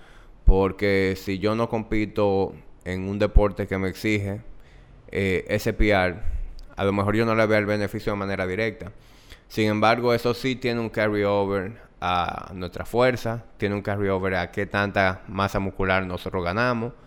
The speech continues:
Usted nunca va a ver a una persona con un buen squat que sea débil. Usted nunca va a ver una persona con un buen deadlift que sea débil. Entonces, ese es el core del entrenamiento y por eso es importante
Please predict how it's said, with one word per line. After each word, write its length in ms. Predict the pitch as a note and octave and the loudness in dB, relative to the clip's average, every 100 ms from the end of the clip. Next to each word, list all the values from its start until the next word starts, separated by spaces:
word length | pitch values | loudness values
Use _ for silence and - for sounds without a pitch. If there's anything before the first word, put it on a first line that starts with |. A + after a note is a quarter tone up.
| - - - - - - | -20 -20 -20 -20 -20 -16
Usted 220 | - G#2 | -4 0
nunca 320 | G2+ A#2 B2+ | 2 2 2
va 160 | A2+ G#2 | 4 4
a 40 | |
ver 440 | G#2 G#2 G#2 G2 - | 4 4 4 2 0
a 120 | F#2+ | -2
una 320 | F#2 G2+ G2+ | 0 0 -2
persona 560 | - F#2 - G2+ F#2+ F#2+ | -2 -2 0 0 0 -2
con 160 | F#2 F2+ | -4 -4
un 160 | G2 | 0
buen 220 | G2+ G2+ F#2+ | 0 0 -4
squat 420 | - G2+ F#2+ - | -2 0 0 -2
que 140 | F#2+ | -8
sea 200 | F2+ F#2+ | -2 -2
débil. 340 | A2 C#3 G#2 - - - - | 0 -4 -6 -4 -4 -4 -10
Usted 260 | E2 - G2 | -12 -4 -2
nunca 300 | G#2 G#2 G#2 | -2 0 2
va 160 | G#2 | 4
a 20 | |
ver 100 | G2+ | 4
una 200 | G2+ G2+ | 2 -2
persona 340 | G2+ F#2+ G2+ F#2+ | -2 -4 -4 -2
con 160 | G2 | -2
un 120 | G2+ G2 | -2 0
buen 180 | G2+ F#2+ | -2 2
deadlift 400 | G#2+ G#2+ G#2 - | 2 2 -2 -2
que 100 | G2+ | -2
sea 200 | G#2+ G#2+ | 0 0
débil. 340 | A#2+ A#2 D#2 - - - - - - | 0 -2 -6 -14 -20 -20 -20 -20 -20
Entonces, 540 | - G2+ G2+ G#2 G2 - - - - | -6 -2 0 -2 -4 -8 -20 -20 -10
ese 240 | - A#2 D3 | -2 0 0
es 100 | C3 | 2
el 220 | A#2+ G#2+ | 0 0
core 400 | A2+ A#2+ C3 B2 - - | 0 2 2 -2 -10 -20
del 320 | - G#2+ G2+ G2 | -12 -2 0 0
entrenamiento 840 | F#2+ G2 F#2+ F#2+ F2+ E2+ F#2 F2 - | -2 -2 -2 -2 -4 -6 -8 -10 -10
y 340 | F2+ F#2 F2+ | -8 -6 -6
por 340 | - - G2 | -10 -2 0
eso 160 | G2+ A#2+ | 0 -2
es 60 | B2 | -4
importante 680 | A#2 A2+ A2+ A2+ A2 A#2+ | -4 -4 -2 -2 -2 -6